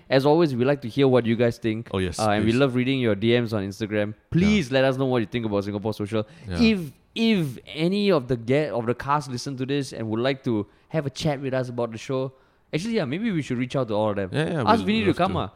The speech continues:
Speaker 2: <laughs> Yeah, yeah, yeah.
Speaker 1: Just have
Speaker 2: Vinny
Speaker 1: to
Speaker 2: would
Speaker 1: make
Speaker 2: be
Speaker 1: sure that
Speaker 2: great.
Speaker 1: he don't ends up, end up talking by himself the whole podcast, ah.
Speaker 2: <laughs> He's got a nice voice, lah. I wouldn't, I
Speaker 1: Yeah,
Speaker 2: wouldn't, I
Speaker 1: he's
Speaker 2: wouldn't
Speaker 1: a
Speaker 2: take that
Speaker 1: handsome
Speaker 2: away
Speaker 1: man.
Speaker 2: from him.
Speaker 1: I won't
Speaker 2: Yeah.
Speaker 1: take that away from him
Speaker 2: His
Speaker 1: either.
Speaker 2: beard is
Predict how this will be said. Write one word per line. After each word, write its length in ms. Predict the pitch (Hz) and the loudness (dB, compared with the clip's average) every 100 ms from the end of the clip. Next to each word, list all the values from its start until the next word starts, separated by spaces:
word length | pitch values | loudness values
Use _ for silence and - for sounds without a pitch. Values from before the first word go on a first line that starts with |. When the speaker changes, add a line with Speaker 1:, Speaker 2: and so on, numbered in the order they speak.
| _ | _
Speaker 2:
<laughs> 120 | - | 2
Yeah, 80 | 139 | 6
yeah, 340 | 151 156 151 | 6 6 6
yeah. 140 | 143 | 4
Speaker 1:
Just 140 | 113 190 | 4 4
have 100 | 156 | 4
Speaker 2:
Vinny 40 | |
Speaker 1:
to 20 | - | 6
Speaker 2:
would 40 | |
Speaker 1:
make 80 | 180 | 4
Speaker 2:
be 60 | |
Speaker 1:
sure 80 | 190 | 4
that 80 | 143 | 4
Speaker 2:
great. 60 | 127 | 4
Speaker 1:
he 60 | |
don't 220 | 123 160 143 | 2 0 -2
ends 220 | 120 139 | -6 0
up, 120 | 147 - | 0 0
end 180 | 131 143 | 0 0
up 120 | 151 | 0
talking 300 | 135 147 139 | -2 -2 -2
by 100 | 113 | 0
himself 320 | 107 - 127 | -2 -2 -2
the 80 | 107 | 0
whole 120 | 107 | -2
podcast, 340 | 104 101 110 107 | -2 -2 2 2
ah. 920 | 92 - 120 - 269 220 370 185 - - - | 2 0 0 0 -4 0 0 2 0 -2 -10
Speaker 2:
<laughs> 180 | - - | -18 0
He's 140 | 147 | 4
got 140 | 147 160 | 6 6
a 40 | |
nice 180 | 165 180 | 8 6
voice, 300 | 147 151 127 | 8 8 8
lah. 120 | 110 | 6
I 40 | 95 | 4
wouldn't, 300 | 107 117 113 | 6 4 4
I 80 | |
Speaker 1:
Yeah, 60 | 95 | 2
Speaker 2:
wouldn't, 240 | 123 110 | 4 2
I 40 | 104 | 2
Speaker 1:
he's 80 | 95 | 2
Speaker 2:
wouldn't 180 | 104 117 | 4 4
Speaker 1:
a 40 | |
Speaker 2:
take 60 | 95 | 4
that 60 | 98 | 4
Speaker 1:
handsome 200 | 98 87 | 4 4
Speaker 2:
away 80 | 92 | 2
Speaker 1:
man. 80 | 101 | 0
Speaker 2:
from 100 | 87 | -2
him. 100 | 90 | -2
Speaker 1:
I 60 | 107 | 0
won't 120 | 92 | 0
Speaker 2:
Yeah. 40 | 90 | 0
Speaker 1:
take 100 | 120 | -2
that 120 | 110 | -2
away 160 | 107 | -2
from 160 | 104 101 | -2 -4
him 100 | 104 | -2
Speaker 2:
His 100 | 104 | -2
Speaker 1:
either. 120 | 95 | 4
Speaker 2:
beard 180 | 117 98 | 4 4
is 180 | 90 | -2